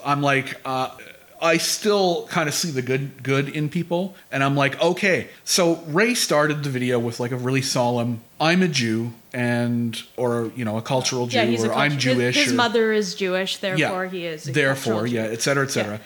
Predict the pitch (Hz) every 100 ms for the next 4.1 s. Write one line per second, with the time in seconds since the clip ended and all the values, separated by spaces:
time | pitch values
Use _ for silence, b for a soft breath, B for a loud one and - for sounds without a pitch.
0 | B - 156 156 151 160 175 165 135 170
1 | 165 170 170 151 - 139 143 139 - 131
2 | 131 123 120 127 120 113 113 117 117 113
3 | 107 92 - - 123 131 143 143 135 165